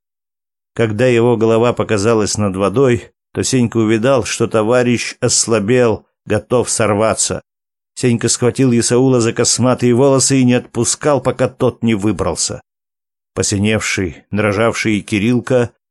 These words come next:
пуская воду изо рта и носа, с трудом проговорил: "А ведь чуть не утоп. Сколь терпели бой, вышли целы, а тут на!" Того зри, сгиб бы.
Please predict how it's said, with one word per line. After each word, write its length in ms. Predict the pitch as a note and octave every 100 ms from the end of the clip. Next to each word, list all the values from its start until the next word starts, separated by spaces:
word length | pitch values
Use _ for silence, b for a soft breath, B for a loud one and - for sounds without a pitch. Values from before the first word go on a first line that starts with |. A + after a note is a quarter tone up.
| _
пуская 400 | - - C3 A2+
воду 320 | G2+ A#2+ A#2 A2
изо 220 | G2 G2+
рта 340 | - A#2 A2+
и 80 | G#2+
носа, 460 | G#2 B2 A#2+ C3 A#2
с 120 | -
трудом 540 | G#2+ G#2+ F#2 G2+ F#2+
проговорил: 720 | G2+ G2+ G#2 G2+ F#2+ F#2+ E2+ - _ _ _ _ _ _ _ -
"А 120 | G#2+
ведь 480 | A2 G2 - - - _ -
чуть 440 | - B2 - - _ _
не 200 | - A2
утоп. 540 | A2 A2 - A#2 A2+ - _ _ _ _ _ _ _ _ _ -
Сколь 420 | - - A#2+ A2+
терпели 460 | A#2 G#2 B2+ A#2+
бой, 320 | A#2 C#3 B2+ A2+
вышли 420 | D3 C3 B2+ C3+
целы, 460 | - E3 D#3+ D3
а 60 | C#3+
тут 340 | D#3 E3+ -
на!" 420 | C3+ C3+ F2+ C#2 - _ _ _ _ _ _ -
Того 300 | G2 G2+ G#2
зри, 420 | G#2 G#2 G#2 G2 - -
сгиб 380 | G#2+ G2+ A2 F#2+
бы. 380 | F#2 G#2 -